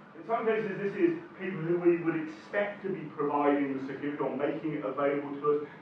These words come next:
prescribing the sort of things that are expected from us, making the facilities available. So for example, websites, a, a good example here is when we're required to register on websites to have a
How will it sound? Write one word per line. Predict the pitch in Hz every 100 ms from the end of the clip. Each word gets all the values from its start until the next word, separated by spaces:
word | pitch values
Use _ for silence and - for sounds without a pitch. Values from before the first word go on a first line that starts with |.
| -
prescribing | 156 - 170 175 175 160
the | 156
sort | 170 160
of | 156
things | 151 147
that | 143
are | 143 143
expected | - - 165 165 156
from | 156 147
us, | 143 143 - 147
making | 143 139 139
the | 135
facilities | - 147 139 127 123
available. | 135 139 139 139 - - -
So | 208 208
for | 220
example, | 240 233 233
websites, | 170 - - 139 - - - - - -
a, | - 143 - 147
a | 147
good | 180 170 151
example | 147 147 143 143
here | 139 143 139 135
is |
when | 135 143 135
we're | 131
required | 127 127 - 139 -
to | 117 113
register | 139 - - - - - - -
on | 123
websites | 135 131 147 143
to | -
have | 135
a | 135